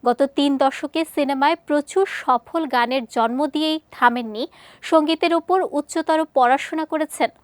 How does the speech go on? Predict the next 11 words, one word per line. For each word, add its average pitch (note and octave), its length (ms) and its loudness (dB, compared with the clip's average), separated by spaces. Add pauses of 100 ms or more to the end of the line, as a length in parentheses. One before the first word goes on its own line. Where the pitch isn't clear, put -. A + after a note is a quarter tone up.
(120)
অস্কার B3+ 460 0
জয়ী C4+ 360 -2 (100)
এ D4 200 2
আর C4 160 2
রহমানের A3 440 -4
কাছে। - 380 -8 (440)
গানের C4 260 6
সঙ্গে F4+ 340 0
এখনও E4+ 420 2
রয়েছেন E4 460 0
নিয়মিত, A3+ 560 -2